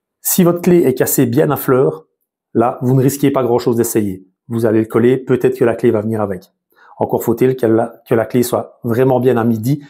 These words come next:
pour qu'elle sorte. Maintenant, ça c'est uniquement si la clé est cassée bien à fleur. Si la clé est cassée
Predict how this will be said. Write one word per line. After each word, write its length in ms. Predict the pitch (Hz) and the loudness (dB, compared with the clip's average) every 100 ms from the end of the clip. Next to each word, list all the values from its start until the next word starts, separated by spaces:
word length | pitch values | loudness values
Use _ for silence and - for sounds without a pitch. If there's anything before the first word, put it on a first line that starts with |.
| - _ _ | -20 _ _
pour 140 | - | -6
qu'elle 180 | - 117 | -2 -2
sorte. 380 | - 101 - _ _ _ _ _ _ _ - - | -2 -6 -8 _ _ _ _ _ _ _ -20 -14
Maintenant, 680 | - 120 117 120 151 - _ _ - | -6 -2 0 0 -2 -10 _ _ -14
ça 200 | - 143 | -6 -4
c'est 200 | 143 - | -4 0
uniquement 540 | 156 151 143 123 - | 2 2 2 0 -2
si 400 | - - 135 - | -8 -6 -6 -8
la 180 | - 135 | -4 -4
clé 180 | - 135 | 0 0
est 40 | |
cassée 260 | 123 117 123 | 0 -2 -2
bien 160 | 113 110 | 0 -2
à 60 | |
fleur. 340 | - 104 98 - | -4 -6 -6 -6
Si 140 | - | -4
la 80 | 127 | -4
clé 140 | - | 0
est 60 | 170 | 0
cassée 340 | - - 135 | 0 -2 -2